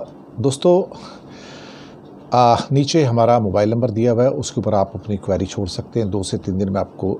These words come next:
जवाब देंगे। हम आपको procedure के द्वारा समझाएंगे कि आप कैसे हमसे consult कर सकते हैं। ये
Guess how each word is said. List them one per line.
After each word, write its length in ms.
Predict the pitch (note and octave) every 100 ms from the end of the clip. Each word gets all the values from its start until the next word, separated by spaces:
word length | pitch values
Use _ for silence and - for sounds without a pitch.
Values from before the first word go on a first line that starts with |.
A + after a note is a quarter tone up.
| -
जवाब 380 | E2+ E2 - -
देंगे। 340 | - - - - - - -
हम 140 | A#2 A#2
आपको 320 | A2+ - B2+
procedure 440 | - G#2+ - A#2+
के 100 | A#2
द्वारा 160 | A#2 A2
समझाएंगे 560 | - G#2+ F#2+ A2 A2+ A2+
कि 140 | A#2
आप 140 | G#2
कैसे 320 | - G2+ - G#2+
हमसे 260 | F2+ -
consult 380 | - F#2+ - F#2
कर 120 | -
सकते 320 | G#2 A2 -
हैं। 220 | A2+ B2+ B2 - - - - - - - -
ये 400 | A#2 A#2+ C#3+ D3+